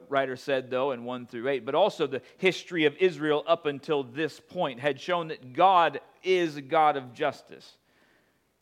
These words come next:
Now, God's arm of justice does not move at human speed. It does not do what humans desire it to do. In fact, oftentimes God's justice surprises us, either in its speed or in its patience, but God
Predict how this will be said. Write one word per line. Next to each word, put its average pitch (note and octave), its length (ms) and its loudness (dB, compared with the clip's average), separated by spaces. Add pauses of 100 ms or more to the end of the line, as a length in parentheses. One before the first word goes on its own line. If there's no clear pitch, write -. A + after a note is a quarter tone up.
(640)
Now, B2+ 140 -6
God's D3+ 440 4
arm E3 320 2
of C3+ 140 -6
justice C#3+ 420 -4
does B2+ 240 -8
not C3 280 -2
move D3 360 -2
at D3 100 -4
human C3+ 420 -8
speed. A#2+ 440 -8
It A2 140 -8
does A#2+ 260 -8 (100)
not B2+ 500 -6
do D#3 340 0
what C#3 300 -2
humans C3 500 -8
desire C3 500 0
it - 140 -10
to - 80 -18
do. A#2 460 -4 (460)
In A#2 180 -14
fact, B2+ 300 -2
oftentimes C3 640 -2
God's A#2+ 260 -4
justice B2 400 -8
surprises B2+ 600 -2
us, G2+ 220 -10
either B2+ 280 -2
in B2+ 160 -8
its A2+ 160 -14
speed F3 640 -10
or D3 240 2
in C3 240 -6
its A#2+ 320 -10 (440)
patience, C3 540 -4
but C3 300 -10
God D3 400 4